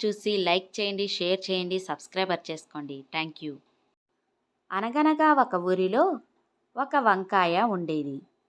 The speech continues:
తనకి ఒకరోజు కల వచ్చింది. ఏం కల అంటే రాణిగారిని ఈ వంకాయ పెళ్లి చేసుకున్నట్టు కల వచ్చింది.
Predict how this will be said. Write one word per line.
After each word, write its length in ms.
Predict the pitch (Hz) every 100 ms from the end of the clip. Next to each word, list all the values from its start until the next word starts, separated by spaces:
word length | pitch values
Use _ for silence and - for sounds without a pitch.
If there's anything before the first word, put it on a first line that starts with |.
| _ -
తనకి 540 | 302 339 339 214 220 254 _ _ -
ఒకరోజు 880 | 262 262 226 202 220 214 202 233 262 _ _ -
కల 200 | 220 277
వచ్చింది. 680 | 302 254 - 185 156 147 135 _ _ _ _ _ _ _ -
ఏం 320 | 202 220 254
కల 200 | 262 254
అంటే 640 | 233 214 196 269 427 370 - _ _ _ _ -
రాణిగారిని 1080 | 214 240 370 359 320 247 220 196 196 214 247 _ _ _ _ -
ఈ 140 | 233 247
వంకాయ 800 | 208 196 202 233 202 202 294 392 _ -
పెళ్లి 300 | 220 247 311
చేసుకున్నట్టు 640 | 294 254 - 208 180 170 254
కల 280 | 262 208 185
వచ్చింది. 680 | 190 - - 151 147 143